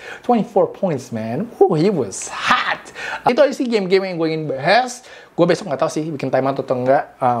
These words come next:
we will see. Uh, gue besok, uh, akan di rumah atau enggak. Tapi yang pasti, terakhir gue mau kasih tahu bahwa prediksinya kemarin betul lagi, guys. Uh, Dallas menang atas San Antonio Spurs. Besok ada sepuluh game,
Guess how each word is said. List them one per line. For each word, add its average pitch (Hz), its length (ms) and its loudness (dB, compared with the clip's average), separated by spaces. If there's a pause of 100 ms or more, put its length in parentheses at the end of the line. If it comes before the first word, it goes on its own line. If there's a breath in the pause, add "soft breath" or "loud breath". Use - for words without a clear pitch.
we 123 80 4
will 139 160 2
see. 143 320 2 (320 loud breath)
Uh, 123 320 4
gue 120 160 0
besok, 123 480 0
uh, 120 240 0
akan 123 160 0
di 120 80 2
rumah 131 320 2
atau 120 80 -4
enggak. 120 320 2
Tapi 135 160 -2
yang 139 80 0
pasti, 190 400 2 (160 loud breath)
terakhir 190 240 4
gue 190 160 2
mau 185 80 2
kasih 180 240 -2
tahu 185 400 4
bahwa 165 640 2 (380)
prediksinya 131 560 -2
kemarin 143 400 -2
betul 127 240 2
lagi, 160 220 4
guys. 165 260 0
Uh, 127 240 4
Dallas 131 400 -2
menang 139 320 -6
atas 135 240 0
San 139 220 0
Antonio 143 260 2
Spurs. 214 400 2 (240 loud breath)
Besok 240 160 6
ada 262 80 -4
sepuluh 226 240 -4
game, 180 320 -6